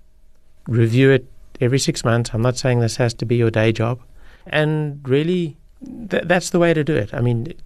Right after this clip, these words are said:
d-, as much time as you have to analyze shares, spend that time.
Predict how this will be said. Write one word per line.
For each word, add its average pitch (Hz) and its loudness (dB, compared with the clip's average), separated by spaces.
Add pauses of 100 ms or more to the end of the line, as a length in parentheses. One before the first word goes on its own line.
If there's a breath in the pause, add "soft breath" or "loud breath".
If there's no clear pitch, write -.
d-, - -6
as 143 -2
much 165 0
time 139 2
as 131 0
you 127 2
have 117 2
to 143 -4
analyze 120 0
shares, 117 -4
spend 127 -2
that 113 -2
time. 107 -4